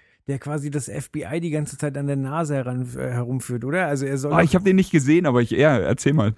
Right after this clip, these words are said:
Speaker 2: Ich hab von dem schon ein bisschen was gehört.
Speaker 1: Ja, ich hab den im Kino gesehen, zweitausendzwölf, ist auch schon wieder ein bisschen her und, äh, ich hab ihn seitdem nicht mehr gesehen, aber ich glaube, es ging darum, dass, äh, quasi, äh, recht neue Kadetten vom F B I eben diesen, diesen, ähm,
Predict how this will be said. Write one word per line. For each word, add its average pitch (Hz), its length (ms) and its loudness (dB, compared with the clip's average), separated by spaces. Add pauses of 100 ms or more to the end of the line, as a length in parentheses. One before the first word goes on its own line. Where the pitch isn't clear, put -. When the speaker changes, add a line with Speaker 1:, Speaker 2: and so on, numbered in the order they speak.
Speaker 2:
Ich - 120 -4
hab 131 140 0
von 117 140 4
dem 113 180 2
schon 110 140 -6
ein - 20 -6
bisschen 104 220 -6
was 107 100 -8
gehört. 180 220 2
Speaker 1:
Ja, 160 40 -4
ich 151 140 -2
hab 185 120 -2
den 175 120 0
im 160 100 -2
Kino 220 280 -2
gesehen, 220 480 -6
zweitausendzwölf, 165 840 -2
ist 156 120 -4
auch 160 120 0
schon 170 160 -6
wieder 165 140 -2
ein 147 60 -6
bisschen 156 260 -2
her 165 340 0
und, 151 220 -2
äh, 143 180 -2
ich 143 140 -4
hab 160 120 0
ihn 147 120 0
seitdem 147 380 -2
nicht 151 180 -6
mehr 143 120 0
gesehen, 127 300 -4
aber 131 160 -6
ich 123 140 -6
glaube, 160 240 -2
es 147 80 -8
ging 147 180 -6
darum, 151 340 -4
dass, 143 280 -4
äh, 135 260 -4 (300)
quasi, 139 560 -2
äh, 135 640 -8 (120)
recht 135 440 -8
neue 160 640 -2
Kadetten 147 580 -6
vom 147 220 -4
F 139 180 -8
B 139 140 -4
I 147 360 -4
eben 147 300 -4
diesen, 143 340 -2
diesen, 131 380 -4
ähm, 127 380 -4